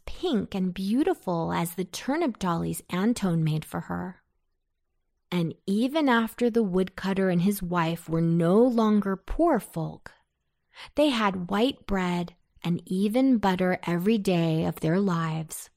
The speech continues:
and on Sundays and holidays, they had roasted fowl for their dinner. Antone went to school, and Babette had an embroidered frock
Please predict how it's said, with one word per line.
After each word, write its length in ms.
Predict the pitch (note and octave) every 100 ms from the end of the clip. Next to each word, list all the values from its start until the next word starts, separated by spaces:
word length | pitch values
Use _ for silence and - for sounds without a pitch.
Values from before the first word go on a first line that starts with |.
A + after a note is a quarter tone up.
| _ _ -
and 120 | E3+
on 140 | E3+ E3+
Sundays 680 | - G#3 A3 A#3+ B3+ B3+ A#3+
and 120 | A#3+
holidays, 840 | A3 C#4 B3+ F#3+ F3 E3 E3+ - _ _ _ _ _
they 140 | G#3+ B3
had 340 | A3 F#3+ F3
roasted 500 | E3+ G#3+ - C#4+ B3
fowl 380 | - C#4 B3 G3
for 140 | F#3
their 160 | F3+ E3+
dinner. 580 | E3+ E3+ F3 F3+ F3 _ _ _ _ _ _ _ _ _ _ -
Antone 600 | C#4 F#4 E4+ A3+ G3 F#3
went 180 | E3 F3+
to 100 | F#3+
school, 680 | - - A#3+ A#3 F3 E3 E3+ _ - -
and 220 | A3+ A3
Babette 480 | A3 G#3+ G3+ C4 -
had 220 | G#3 A3
an 160 | G#3 G3+
embroidered 760 | F#3 F#3 F#3 F#3+ G#3+ C4 D4+ C4+
frock 580 | - A3 G#3 G#3 -